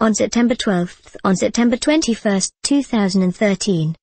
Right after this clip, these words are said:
a track from the American Idol alum's forthcoming third studio album was released via her website. The song, titled I Can't Describe the Way I Feel,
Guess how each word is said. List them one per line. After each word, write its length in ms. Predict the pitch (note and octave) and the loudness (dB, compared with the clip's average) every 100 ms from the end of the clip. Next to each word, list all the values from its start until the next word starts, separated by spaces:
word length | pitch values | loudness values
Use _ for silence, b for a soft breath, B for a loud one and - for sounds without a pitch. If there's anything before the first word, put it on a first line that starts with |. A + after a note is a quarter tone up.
| _ | _
a 80 | - | -4
track 340 | - G#3 D#3 - | 0 0 0 0
from 160 | G#3 | 2
the 120 | G3+ | 2
American 500 | F#3+ F#3+ G#3 A3+ G#3 | 4 2 0 0 2
Idol 280 | G#3+ A3+ F3+ - | 2 2 0 0
alum's 360 | G3 E3 E3 | 0 0 0
forthcoming 600 | - F#3+ F3+ - G#3 G3 | -2 -2 -2 0 2 2
third 340 | F#3 A3+ F#3 F3 | 0 0 -2 -2
studio 540 | - G3+ F#3 E3 D#3+ | -2 0 0 0 -2
album 480 | - F#3+ F3+ D#3 D#3 | 0 -2 0 0 0
was 160 | G3 F#3+ | 0 0
released 460 | F#3 G3 D#3 - | 2 2 0 -4
via 260 | G#3 G3+ E3+ | -2 0 0
her 240 | F3+ F3 | 0 0
website. 720 | F#3+ F#3 F3+ - D#3 D#3 - - _ _ _ _ | 0 0 -2 -2 -2 -4 -6 -14 _ _ _ _
The 120 | F#3+ | -2
song, 440 | F#3 - G#3 E3+ F3+ _ - | 0 0 0 0 -4 _ -10
titled 400 | - A#3 A#3+ G#3+ | -2 -2 0 0
I 140 | F#3+ F#3 | 0 0
Can't 300 | A3 A3+ G#3 | 0 0 0
Describe 680 | G#3 - - E3+ D3+ D3+ - _ _ | -2 -2 -2 0 0 -4 -8 _ _
the 80 | A3+ | 0
Way 320 | A3+ C#4+ A3+ | 2 2 2
I 160 | G3+ D#3 | 0 -2
Feel, 440 | - F#3+ D3+ D#3 | 0 0 0 -4